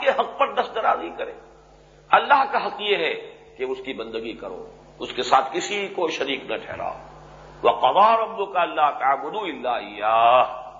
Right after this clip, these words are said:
وبالوالدين إحسانا۔" والدین کے ساتھ احسان کا حکم دوسرے درجے میں ہے۔ پہلا فیصلہ یہ ہے، تیرے رب نے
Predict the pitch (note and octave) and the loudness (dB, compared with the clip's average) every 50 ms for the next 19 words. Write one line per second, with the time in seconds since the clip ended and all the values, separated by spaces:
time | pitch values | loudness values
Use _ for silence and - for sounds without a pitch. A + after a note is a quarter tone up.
0 | - - - A2+ C#3 - B3 C4+ B3 G#3 E3 D#3 D3 C#3+ C#3+ C#3 B2+ A#2+ A#2+ A#2 | -14 -2 2 2 4 4 4 2 2 2 2 4 6 6 4 2 -2 -4 -6 -8
1 | A2 G2+ G2+ F#2+ E2+ - - - - - - - - - - - - - - - | -8 -8 -10 -14 -14 -16 -16 -14 -14 -14 -14 -16 -20 -20 -20 -20 -20 -20 -20 -20
2 | - - - - - G#2+ A2 A2+ A#2 A2+ A#2+ D#3 F#3+ G#3 - F#3 F3 - E3 D3+ | -20 -20 -6 0 2 2 4 4 2 0 2 2 2 2 0 -4 -2 0 2 0
3 | C#3+ - C3 C3 - - C3 D3+ F3 F3+ - D3 C#3 - D#3+ - - C4 G#3+ E3 | 2 0 -4 -8 -4 -2 0 0 0 0 -2 -2 0 0 0 -2 -2 -4 -2 -2
4 | F#3 F3+ - - - - F3+ E3 B2 A#2 B2 G#2 F#2 F#2 F2 - - - - - | -2 -2 -2 -2 0 2 2 0 2 0 -4 -6 -6 -8 -12 -14 -16 -20 -20 -20
5 | - - - - - - - - - C#3 C3+ C#3 B2 G#2 - G#2+ G#2 G2+ - - | -20 -20 -20 -20 -20 -20 -4 2 4 4 6 4 4 0 0 -2 -8 -6 -6 -6
6 | A2+ C3+ - - - - G2+ F#2 - - G#2+ A2 A2 G2+ A2+ - G#2 - G#2+ | -6 -6 -6 -8 -8 -8 -8 -10 -10 -8 -6 -6 -2 0 0 0 0 -2 -6